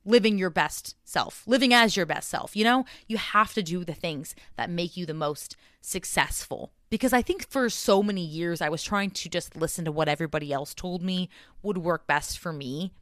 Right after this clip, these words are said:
Make that make sense, Taylor. Tell me how that makes sense. Why would I be listening to everybody else tell me what works for me? No, figure it out for myself. And I think that mindset of just finding the best way to be productive for yourself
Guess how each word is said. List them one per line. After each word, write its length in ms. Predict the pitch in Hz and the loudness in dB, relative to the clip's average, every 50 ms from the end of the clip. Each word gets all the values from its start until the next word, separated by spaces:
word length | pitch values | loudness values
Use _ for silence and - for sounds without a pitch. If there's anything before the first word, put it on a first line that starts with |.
| _ - | _ -4
Make 280 | 220 254 339 370 359 | 0 4 4 4 6
that 160 | - 277 - 208 | 6 6 6 6
make 140 | 202 175 | 2 -2
sense, 260 | - - 160 131 - - | 0 0 0 -2 -2 -4
Taylor. 320 | - 180 165 160 156 - - - - | -2 -2 0 0 -2 -4 -8 -12 -2
Tell 180 | - - 339 339 | 4 6 6 8
me 120 | 339 330 | 6 4
how 120 | 269 233 208 | 2 2 4
that 160 | 208 175 175 | 2 2 2
makes 180 | 170 160 - | 0 -6 -4
sense. 340 | - - 113 - - - - - - - - - | -4 -6 -6 -6 -8 -12 -14 -14 -18 -20 -16 -4
Why 200 | - 208 226 254 | 4 6 8 10
would 100 | 269 269 | 10 8
I 80 | 262 254 | 8 6
be 100 | 214 240 | 2 2
listening 340 | 214 202 196 - - 185 180 | -2 -2 -2 -2 -2 -2 0
to 100 | 175 - | 0 0
everybody 380 | 175 165 170 165 165 160 165 | 0 0 0 -2 0 0 2
else 240 | 160 143 135 - - | 2 2 2 0 -6
tell 240 | - - 190 175 165 | -8 -4 -2 -2 -2
me 260 | 165 160 156 151 143 _ _ - _ _ _ _ | -2 -4 -6 -8 -8 _ _ -20 _ _ _ _
what 280 | - - 175 170 151 - | -10 -2 0 0 0 0
works 220 | 175 151 - - | -2 -10 -10 -10
for 160 | - - 175 156 | -10 -8 -8 -8
me? 280 | 156 - - 131 - _ _ _ _ - | -8 -10 -14 -16 -20 _ _ _ _ -8
No, 420 | 285 359 508 523 480 - 139 - - _ _ _ | -2 2 6 6 6 6 6 2 -6 _ _ _
figure 240 | - - 370 381 403 | -6 -4 -2 2 4
it 80 | 415 | 6
out 140 | 415 392 370 | 6 4 4
for 100 | - 370 | 2 0
myself. 540 | 370 381 349 - 440 370 175 - - - - _ _ _ _ _ _ _ _ - - _ _ _ - - - | -2 -2 2 4 6 6 6 4 0 -8 -16 _ _ _ _ _ _ _ _ -20 -20 _ _ _ -20 -14 -8
And 360 | - 320 330 311 302 277 262 - - | -4 0 2 2 2 2 2 0 0
I 120 | 226 247 | 0 0
think 360 | 233 - - 392 440 453 - | 0 -2 -4 -10 -10 -8 -4
that 220 | - 254 233 240 - | -2 0 0 2 0
mindset 800 | 190 170 165 156 139 113 151 - - - - - - - - - - - | 0 -2 -2 -2 -2 -2 -6 -10 -10 -8 -8 -8 -8 -10 -14 -12 -6 0
of 420 | 175 175 165 160 156 156 - - - - _ _ - - - - - 180 | 2 2 2 2 0 -4 -8 -16 -18 -20 _ _ -20 -20 -20 -14 -12 -2
just 460 | - 247 247 247 - - - - - - _ _ | 4 4 4 4 4 -2 -6 -8 -10 -12 _ _
finding 440 | - - - 247 214 220 240 247 226 | -10 -2 2 4 4 4 4 4 4
the 80 | 208 | 2
best 260 | 160 165 160 160 - | 2 0 -2 -2 -2
way 80 | - 175 | -6 -6
to 80 | 165 165 | -6 -4
be 160 | 175 175 160 | -4 -6 -4
productive 460 | - - 165 160 147 147 - 175 156 | -2 0 2 2 0 0 -2 -4 -4
for 140 | - - 160 | -4 -6 -6
yourself 840 | 151 151 147 135 - - - 175 143 143 185 254 240 - - - | -4 -4 -4 -4 -4 -2 0 0 0 0 0 -2 -4 -6 -12 -16